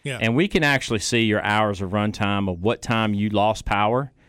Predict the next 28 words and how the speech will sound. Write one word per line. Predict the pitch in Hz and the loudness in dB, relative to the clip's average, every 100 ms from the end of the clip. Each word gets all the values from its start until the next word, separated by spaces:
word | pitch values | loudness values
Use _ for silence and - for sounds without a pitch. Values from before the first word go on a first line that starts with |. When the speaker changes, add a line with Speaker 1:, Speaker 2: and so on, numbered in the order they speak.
| _ _ - | _ _ -4
Speaker 2:
Uh, | 101 98 95 | 0 0 0
and | 104 104 | 0 0
typically, | - 123 113 117 107 | 0 -2 0 -2 0
we | 110 | 2
already | 120 113 101 | 2 2 0
have | 107 95 | -2 -2
trucks | - 104 - | -2 -2 -2
in, | 101 95 90 | -4 -4 -6
in | - 104 | -4 -4
route | 95 98 101 - | 0 0 -2 -2
to | 104 | -2
you | 104 101 | 0 0
if | 98 | -2
we're | 95 95 | -4 -4
at | 92 | -2
that | 107 92 | -2 -2
twelve-hour | - 98 98 98 95 | -2 -2 0 -2 -2
mark | 92 98 - | -2 -2 -4
just | - 143 - | -4 -4 -4
to, | 107 | -8
just | 95 131 - | -4 -4 -6
to | |
check | - 135 123 | -4 -2 -2
your | - | -2
oil | 117 113 110 | -2 0 0
level | 104 98 | 0 -2
for | - 104 | -4 -2
you. | 107 | -2